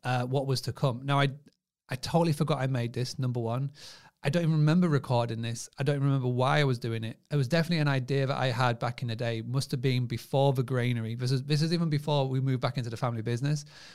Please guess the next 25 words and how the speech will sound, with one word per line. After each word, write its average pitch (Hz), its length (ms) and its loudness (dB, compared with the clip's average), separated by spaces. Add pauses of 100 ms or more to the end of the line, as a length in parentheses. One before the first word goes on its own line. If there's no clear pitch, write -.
But - 80 -6
this 160 140 2
is, 175 160 4
this 165 180 -2
is 180 120 -2
the 151 100 0
video. 120 260 -2
Let 139 140 -4
me, 143 200 -2
let 139 120 -6
me 135 80 -4
share 120 320 -2
it. - 680 -12
Um, 113 440 0 (1040)
let 127 100 -6
me 117 80 -4
do 113 260 -10 (140)
this. - 240 -12 (220)
Share 123 260 -2
this 143 140 0
screen. 127 340 -12 (340)
So - 140 -4
this 185 260 2
was 180 640 4
back 151 520 0